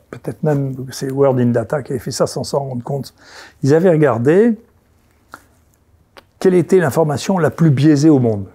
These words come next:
d'accord ? À l'époque, hein, avant que l'explosion du covid qui a fait aussi une explosion des réseaux sociaux. Donc ils regardaient, ils avaient pris le New York Times, le Guardian,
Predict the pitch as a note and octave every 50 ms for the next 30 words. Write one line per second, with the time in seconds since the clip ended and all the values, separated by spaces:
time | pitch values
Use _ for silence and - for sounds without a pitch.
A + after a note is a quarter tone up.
0 | _ _ _ _ _ _ _ _ _ _ - - - - E3 F#3 F3+ - _ _
1 | _ _ - - _ _ _ _ - C3 C#3 C#3+ - - B2+ G#2 - - - C3+
2 | B2 A2 C3 B2+ A#2+ - C3 A#2 A2 A2 A2+ A#2 A#2+ A#2+ A#2+ A#2 A2+ A2+ G#2+ -
3 | - C3+ B2+ B2 C#3 C#3 B2+ A#2+ A2+ A#2+ A#2 C#3 E3 D3+ - B2+ A#2 - C#3+ C3+
4 | B2 - - D3+ C3+ B2 A#2 - - - C3 B2+ B2+ C3+ C#3 C3+ B2 A2+ A2 A#2
5 | A#2 C3 A#2+ - - A#2 - - A#2 A2+ - _ _ - - - - _ _ -
6 | C3 G#2+ - C#3 C3 C3+ C#3+ B2 B2+ C3 D3 E3 F#3+ G#3+ A#3 A#3 - _ _ _
7 | _ _ _ _ _ _ _ _ _ _ _ - C3 A#2+ C#3 D3 C#3 C#3 - C#3+
8 | C#3 C#3 C3+ C3 B2 - - - D#3 F3 G3+ G#3+ G3 - - - D3 B2+ B2+ A#2+
9 | B2 G#2+ G2 F#2+ A2+ B2+ B2+ C#3 E3+ G3+ G#3